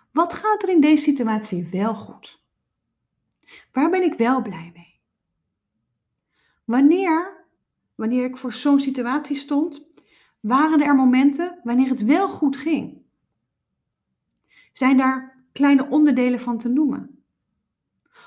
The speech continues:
Of heb ik vaker met zo'n vraagstuk te maken gehad? Hoe heb ik dat toen opgelost, waardoor ik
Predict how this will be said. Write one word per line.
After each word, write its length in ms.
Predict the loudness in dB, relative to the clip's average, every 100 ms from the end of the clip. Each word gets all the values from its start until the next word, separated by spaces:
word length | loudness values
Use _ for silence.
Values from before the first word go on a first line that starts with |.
| -12
Of 140 | -8
heb 160 | -4 -4
ik 120 | -4
vaker 400 | -2 -2 2 2
met 160 | 2
zo'n 140 | 0 -6
vraagstuk 540 | -4 -6 -6 -10 -10
te 100 | -8
maken 320 | -6 -6 -8
gehad? 460 | -12 -10 -10 -12 _ _ _ _ 0
Hoe 140 | 2
heb 100 | 2
ik 60 | 0
dat 140 | -2
toen 180 | 0 0
opgelost, 800 | -2 -2 -2 -2 -4 -10 -20 _ _ _ _
waardoor 380 | -4 0 2 0
ik 300 | -2 -8 -20